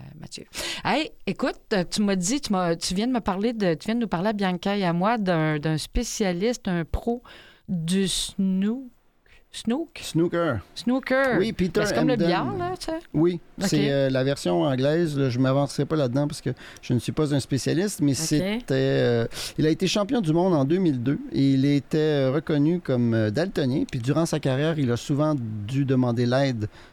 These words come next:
Speaker 2: des arbitres afin de, de, de différencier la boule brune des boules rouges.
Speaker 1: Eh ben, puis il a réussi une carrière,
Speaker 2: Ben oui.
Speaker 1: euh, avec ça.
Speaker 2: Ben oui.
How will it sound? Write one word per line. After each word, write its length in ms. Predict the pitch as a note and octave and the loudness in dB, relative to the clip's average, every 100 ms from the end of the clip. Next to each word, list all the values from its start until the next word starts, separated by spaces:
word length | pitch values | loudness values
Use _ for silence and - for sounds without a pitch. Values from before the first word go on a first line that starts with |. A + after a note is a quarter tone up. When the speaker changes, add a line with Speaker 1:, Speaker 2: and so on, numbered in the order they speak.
| _ | _
Speaker 2:
des 200 | A#2+ A2 | 0 2
arbitres 460 | A2+ G#2+ D#3 - - - - - _ | 2 0 0 -2 -10 -12 -20 -20 _
afin 340 | B2 - C#3 C3+ | -4 0 0 2
de, 500 | B2 A#2 A2+ G#2+ G#2 | 2 4 4 2 2
de, 300 | G#2 G#2+ G2+ | 2 2 0
de 100 | G#2+ | 0
différencier 680 | G#2+ - E3+ D3+ C3 - D#3 | -2 -2 0 2 0 2 2
la 160 | C#3+ G#2+ | 2 2
boule 220 | G#2+ B2 | 0 0
brune 500 | A#2 B2 D3+ D#3 C3+ | 0 2 2 2 2
des 160 | A2 A#2+ | 2 0
boules 220 | G#2+ B2 | 2 2
rouges. 600 | A#2 C#3 C3+ G#2 F#2+ - - _ _ _ D3+ | 2 0 0 -6 -10 -16 -20 _ _ _ -4
Speaker 1:
Eh 240 | D#3 D#3+ | -2 -4
ben, 360 | C#3 D3 D3 D3 _ _ | -4 -4 -4 -6 _ _
puis 100 | F3 | -2
il 80 | F3 | 0
a 80 | E3+ | 2
réussi 320 | F#3 F#3+ A#3 | 0 0 0
une 140 | G#3+ | 0
carrière, 460 | G3+ F3 F3+ F#3 F#3+ | 0 -2 0 0 2
Speaker 2:
Ben 100 | D#3+ | 2
oui. 40 | D#3+ | 2
Speaker 1:
euh, 120 | C#3+ | 2
avec 200 | D#3+ E3 | 0 -4
ça. 200 | - E3 B2+ | -6 -4 -2
Speaker 2:
Ben 120 | C3 | 0
oui. 120 | G#2 | -2